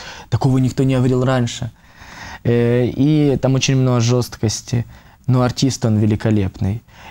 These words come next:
И на меня повлиял он вначале. Повлияли русскоязычные рэперы, такие как Каста, Юх, Смыслом. Когда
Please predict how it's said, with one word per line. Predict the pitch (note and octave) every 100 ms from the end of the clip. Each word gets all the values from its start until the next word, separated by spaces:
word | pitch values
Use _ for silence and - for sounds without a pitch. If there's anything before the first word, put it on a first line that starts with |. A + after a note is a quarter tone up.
| -
И | A2
на | A#2+
меня | C#3 D#3
повлиял | D#3+ C#3+ C#3 C3 B2+ -
он | A#2 A2+
вначале. | A2 A2+ A2 A#2 G#2
Повлияли | G#2 A2+ A#2 C3 E3+ E3+ D3 A#2
русскоязычные | B2+ C3 - B2+ B2 B2 C3 A#2+
рэперы, | A2+ A2 A2 G#2+ G#2+
такие | G#2+ A2 G#2+
как | G2+ G#2 -
Каста, | A#2+ A#2+ A#2 -
Юх, | G2+ G#2+ A2 - - - -
Смыслом. | - B2 A#2+ A2 - G#2+ G#2+ - _ _ _ _ - - -
Когда | A#2+ G#2+ G#2